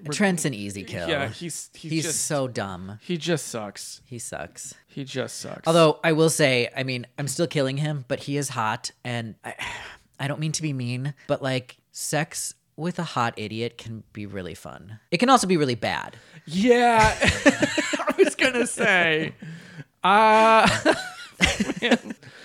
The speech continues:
Speaker 1: Yeah, no, it can be, uh, it can go both ways.
Speaker 2: Yeah.
Speaker 1: Yeah. Sex with a hot idiot can,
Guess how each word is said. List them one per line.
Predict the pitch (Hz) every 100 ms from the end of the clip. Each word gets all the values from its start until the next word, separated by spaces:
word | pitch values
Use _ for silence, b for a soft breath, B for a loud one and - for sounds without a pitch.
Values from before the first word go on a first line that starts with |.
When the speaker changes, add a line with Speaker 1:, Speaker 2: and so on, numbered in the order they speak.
| B B
Speaker 1:
Yeah, | 196 170
no, | 165
it | 175 196
can | 220 190
be, | 180 160
uh, | 185
it | 170 240
can | 302
go | 269 262
both | 190 165 -
ways. | - -
Speaker 2:
Yeah. | 110 90 - 139
Speaker 1:
Yeah. | 147 135 127 151 _
Sex | - - 233 -
with | 277
a | 262
hot | 214 202
idiot | 185 170 156 151 139 -
can, | 170